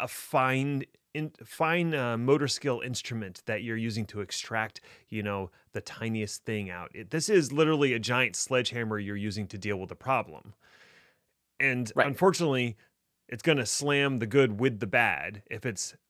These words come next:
Speaker 1: within a, a s-, particular I P address or a block of I P addresses that has been marked as blacklisted.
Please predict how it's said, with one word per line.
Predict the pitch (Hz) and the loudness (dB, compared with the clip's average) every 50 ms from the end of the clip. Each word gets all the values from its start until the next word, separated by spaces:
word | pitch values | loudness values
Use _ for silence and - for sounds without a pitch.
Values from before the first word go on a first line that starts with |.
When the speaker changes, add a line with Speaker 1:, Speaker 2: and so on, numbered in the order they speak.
| _ _ - | _ _ -6
Speaker 1:
within | 120 127 123 110 143 139 127 123 123 | -2 0 2 4 4 4 4 2 -2
a, | - - 110 104 104 95 - | -4 -6 -6 -6 -6 -8 -10
a | 98 98 98 | -12 -12 -12
s-, | 95 - - | -12 -14 -14
particular | - - 123 - 170 170 190 170 170 160 | -12 -10 -2 -2 -2 0 0 0 2 2
I | 147 165 | 2 0
P | 165 - - 175 | -2 -2 -2 -4
address | 175 175 - 196 196 180 - - - | -2 -2 0 0 0 0 -2 -6 -4
or | 131 135 143 139 | -2 0 2 2
a | 123 110 | 2 0
block | 95 - 107 120 127 143 - - | 0 0 2 2 2 2 2 -2
of | 113 101 | -4 -4
I | 92 95 | -4 -6
P | 92 - - 107 | -6 -8 -10 -10
addresses | 95 90 104 95 87 - - 104 87 | -8 -6 -6 -8 -8 -8 -10 -10 -8
that | - 107 101 | -6 -6 -4
has | 104 95 | -4 -6
been | 92 95 101 95 98 | -6 -6 -6 -6 -4
marked | 95 95 95 101 98 - - - | -4 -4 -4 -4 -6 -8 -16 -10
as | - 95 95 90 87 87 85 87 90 - - _ _ _ _ _ | -6 -4 -2 -2 -2 -4 -6 -8 -10 -12 -14 _ _ _ _ _
blacklisted. | - 127 123 127 127 - 98 92 - - - - - - - | 0 2 2 2 0 -4 -10 -14 -12 -12 -14 -14 -14 -16 -18